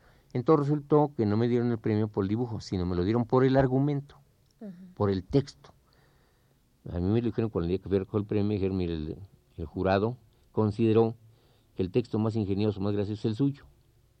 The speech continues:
Speaker 1: Y los dibujos que no les parecieron mal". Y así es de que
Speaker 2: Ajá.
Speaker 1: se llevó el primer premio. Entonces, cuando me dieron el cheque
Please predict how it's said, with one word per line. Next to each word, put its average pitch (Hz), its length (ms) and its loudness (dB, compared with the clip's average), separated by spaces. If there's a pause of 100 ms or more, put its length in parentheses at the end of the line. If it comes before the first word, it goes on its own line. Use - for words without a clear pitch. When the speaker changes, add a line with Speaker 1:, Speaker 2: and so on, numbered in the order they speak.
(200)
Speaker 1:
Y 127 120 -4
los 139 140 0
dibujos 156 340 -4
que 123 100 -8
no 92 80 -4
les 82 100 -6
parecieron 110 400 -4
mal". 226 200 -6 (1200)
Y 92 160 -4
así 87 160 -4
es 101 60 -4
de 98 60 -2
que 85 240 -12 (800)
Speaker 2:
Ajá. 95 180 -10
Speaker 1:
se 98 100 -2
llevó 101 180 0
el 107 60 -2
primer 127 200 -2
premio. 156 240 0
Entonces, 123 260 4
cuando 95 180 0
me 95 100 2
dieron 113 180 2
el 104 120 2
cheque 120 400 0